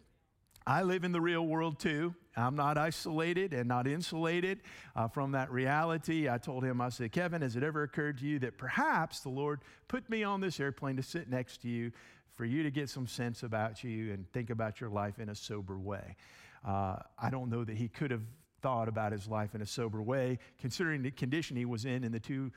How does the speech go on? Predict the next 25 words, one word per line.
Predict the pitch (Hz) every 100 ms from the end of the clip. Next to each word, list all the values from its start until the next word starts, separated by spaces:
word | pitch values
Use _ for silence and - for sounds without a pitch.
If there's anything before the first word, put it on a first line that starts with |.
| - -
bottles | 120 120 120 113
of | 104
vodka | 131 131 117 117
that | 107
he | 107
drank | 101 113 113 107 -
straight | - 123 117
up | 113 101 -
on | 113 104
the | 104
plane. | 95 226 240 120 - - - - -
So, | - 165 139 131 - -
uh, | 123 107 101 - - _
anyway, | 165 202 165 143 123 123
it | 165
was | 131 -
quite | - 160
interesting. | 151 135 120 131
I'm | 135 135
just | 110 175 190 -
glad | 147 147 139
nobody | 147 156 160 139
lit | 139 135
a | 113
match | 123 160 170 - -